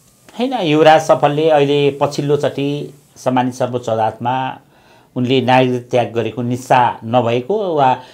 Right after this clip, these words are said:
समय अवधि नपुग्दै निर्वाचनमा भाग लिएको आदि इत्यादि कुरा दायित्वको विषय उठाएर, अ, अर्को एउटा रिट दायर गरेको छन् र रिट, अ, चाहिँ, अ, सर्वोच्च प्रशासनले पहिले दर्पित गर्यो र अहिले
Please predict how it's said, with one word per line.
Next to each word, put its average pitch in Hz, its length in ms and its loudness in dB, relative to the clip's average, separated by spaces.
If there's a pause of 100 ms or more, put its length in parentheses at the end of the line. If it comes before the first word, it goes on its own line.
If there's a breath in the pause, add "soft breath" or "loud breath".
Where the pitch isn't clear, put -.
(100)
समय 151 320 4
अवधि 139 240 4
नपुग्दै 135 540 0
निर्वाचनमा 120 560 0
भाग 98 260 -4
लिएको 113 360 -4
आदि 117 220 -2
इत्यादि 117 320 -4
कुरा 107 220 -4
दायित्वको 107 440 -4
विषय 101 180 -12
उठाएर, 113 320 -6
अ, 95 840 -4
अर्को 127 220 0
एउटा 123 360 4
रिट 113 260 -2
दायर 113 240 2
गरेको 104 320 -2
छन् 180 220 -8
र 160 80 -2
रिट, 139 300 -6 (100)
अ, 104 280 -4
चाहिँ, 147 300 -6 (320 loud breath)
अ, 107 240 2
सर्वोच्च 151 400 4
प्रशासनले 135 800 0
पहिले 120 320 -2
दर्पित 123 400 0
गर्यो 156 280 0
र 147 40 -4
अहिले 127 360 0